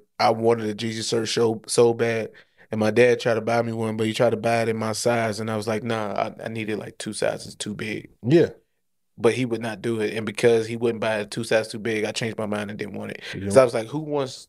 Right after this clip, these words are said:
Speaker 1: the Jeezy shirt to actually fit?" Like,
Speaker 2: Yeah.
Speaker 1: I see Jeezy wear it, and Jeezy's wearing a fucking four X. I need, like, I don't need a large in that, Dad. I need a two X in that.
Speaker 2: Or I need my shit to be big as fuck.
Speaker 1: Yeah.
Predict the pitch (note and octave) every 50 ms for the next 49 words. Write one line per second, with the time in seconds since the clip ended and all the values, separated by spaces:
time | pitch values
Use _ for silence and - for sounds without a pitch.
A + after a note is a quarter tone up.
0 | _ _ - A#2+ A2 A2 B2 C3 C3 B2+ A#2+ A#2 - - A#2+ A2+ G#2+ - - -
1 | A2+ A#2 A2+ - A2 G#2+ - - C#3 C3+ B2+ - - _ - A2 G#2+ G#2+ G2+ -
2 | - - - - G2 G#2 - B2 A#2+ - C#3 B2 A#2 A#2+ C3 C#3 C3+ B2+ B2 A#2
3 | B2 B2 A#2+ A#2+ A#2 A2 A2+ G#2+ A2 B2 B2 A#2+ A#2 A2+ A#2+ A#2 A#2 A2 A2 A2
4 | - B2 A2+ A2+ G#2+ - - C3 B2 A#2+ A#2+ B2+ B2+ A#2 A2 - - - - -
5 | - _ _ _ _ _ _ _ _ _ _ - F#2+ - A#2 A#2+ A#2+ A#2 A2+ G#2+
6 | - _ _ - A2+ A#2+ G#2 F#2+ F2+ - - _ _ _ - - - - _ _
7 | _ _ _ _ _ _ _ _ _ _ _ _ _ _ _ - A2 A#2+ B2+ B2+
8 | B2 C3+ B2+ A2+ A2 A#2 A#2+ C3 C3 B2 A#2+ A2+ A2 A2 A2 G2+ A2 A2 A2+ A#2
9 | A2+ A#2 A#2 A#2 A#2 A2+ G#2+ G2+ - - C#3 B2+ A#2 A2 - - - G#2 G#2 G2
10 | - - _ _ _ _ _ _ _ - _ - - _ _ - - - - -
11 | _ _ _ _ - - F#2+ F2+ F#2 G#2 G2+ G2 G2+ G#2+ - - G2 F2 - E2+
12 | F2 F2+ F2 E2 F2+ G2+ G#2 G2+ F#2+ F2+ - - A2+ G#2+ F#2+ - - _ _ _
13 | - A#2+ B2+ B2+ A2 -